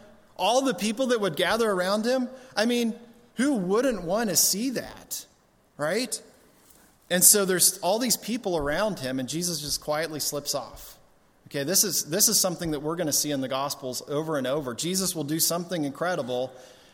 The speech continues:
and then he just kinda slips off quietly. He's not, he's not drawing attention to himself. He's already made his statement, as it were, okay? Well, the story continues, verse fourteen.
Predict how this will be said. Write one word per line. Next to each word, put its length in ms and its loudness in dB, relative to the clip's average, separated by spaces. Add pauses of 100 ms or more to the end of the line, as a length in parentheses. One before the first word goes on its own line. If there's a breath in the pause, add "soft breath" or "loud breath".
(120)
and 100 -2
then 60 0
he 60 0
just 220 2
kinda 200 0
slips 320 0
off 160 0
quietly. 480 -2
He's 200 -4
not, 300 -2
he's 160 -4
not 240 -2
drawing 300 0
attention 460 -2
to 200 -6
himself. 480 -2
He's 160 -2
already 560 0 (320 loud breath)
made 320 0
his 220 0
statement, 720 -4 (520 soft breath)
as 160 -6
it 80 -8
were, 240 -6 (420)
okay? 360 -6 (2250 soft breath)
Well, 340 2 (1400 loud breath)
the 80 0
story 360 4
continues, 880 -2
verse 280 0
fourteen. 600 -4